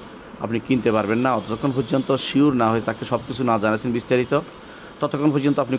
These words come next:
কোনো রকমের, আহ, যদি আপনি ইয়া তাসারুফ করে থাকেন,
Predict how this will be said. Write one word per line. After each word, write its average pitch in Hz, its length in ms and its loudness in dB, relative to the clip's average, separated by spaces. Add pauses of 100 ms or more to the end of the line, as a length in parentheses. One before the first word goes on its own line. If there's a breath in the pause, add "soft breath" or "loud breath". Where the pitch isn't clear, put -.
কোনো 151 260 6
রকমের, 110 320 2
আহ, - 1700 -2
যদি 107 400 2
আপনি 101 540 0 (200)
ইয়া 104 220 2 (400)
তাসারুফ 127 400 0
করে 123 160 2
থাকেন, 104 320 -2